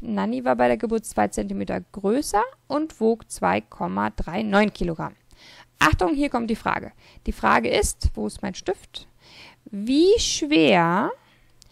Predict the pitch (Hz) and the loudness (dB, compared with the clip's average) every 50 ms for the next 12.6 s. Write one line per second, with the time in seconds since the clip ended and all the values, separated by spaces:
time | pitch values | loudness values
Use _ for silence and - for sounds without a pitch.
0 | - - - _ _ - 202 196 208 233 262 294 339 359 370 392 - - - - | -20 -20 -20 _ _ 0 4 6 8 8 8 6 4 2 0 0 -2 -2 0 0
1 | 269 262 269 262 269 277 294 - - - 180 180 170 - - - 214 214 226 233 | 2 2 2 2 2 0 0 -2 -2 -2 -2 -2 4 6 6 6 6 4 4 2
2 | 233 254 - 240 214 202 196 190 190 185 202 214 226 220 - - - - _ _ | 0 -2 -2 -2 -2 -2 -2 -2 -2 0 0 0 0 0 -4 -10 -20 -20 _ _
3 | _ _ _ _ - - - 202 180 175 - - 190 196 269 320 349 330 254 185 | _ _ _ _ -14 -10 -8 -8 -8 -8 -4 -2 -2 -2 -2 -2 -4 -4 -4 -4
4 | 170 - - - - 208 - _ _ _ _ _ _ - 202 202 190 190 208 208 | -6 -10 -12 -18 -20 -20 -20 _ _ _ _ _ _ -2 0 0 0 0 -2 -2
5 | - - 240 269 - - 262 247 - 170 180 190 - - - 294 277 - 349 359 | -2 -2 -4 -4 -4 -4 -4 -2 0 0 0 0 0 0 0 0 0 0 -2 -6
6 | 427 - _ _ _ - - - - - _ _ - 226 220 226 233 220 - 220 | -6 -10 _ _ _ -20 -20 -20 -20 -20 _ _ -2 0 2 2 2 0 -2 -4
7 | 196 - - - - 180 180 170 214 269 320 339 - - - 359 359 403 427 - | -6 -8 -10 -14 -12 -6 -2 0 0 2 2 0 0 0 0 2 4 4 2 2
8 | - - - - - - - - 202 196 220 311 349 - - - - 202 185 180 | 0 -2 -4 -8 -8 -10 -8 -4 4 6 6 6 6 4 0 -6 -6 -2 0 2
9 | 190 214 254 311 349 339 - - 339 320 311 349 403 - - - - - - 320 | 2 2 2 2 0 -2 -2 -4 -2 0 0 0 2 4 2 4 4 2 0 2
10 | 339 339 - - 370 370 403 427 - - - - - - _ _ _ - 240 247 | 0 2 2 0 -2 -2 -6 -10 -16 -20 -20 -20 -20 -20 _ _ _ -4 0 2
11 | 254 233 - - - 240 208 185 190 185 208 240 254 - - 277 240 233 196 - | 2 0 0 -2 -4 -4 -4 -2 -2 -2 -2 -2 -4 -6 -6 -4 -2 -2 -2 -4
12 | - - - 185 175 170 165 - 175 160 165 170 | -6 -6 -6 -6 -6 -6 -8 -8 -12 -12 -14 -16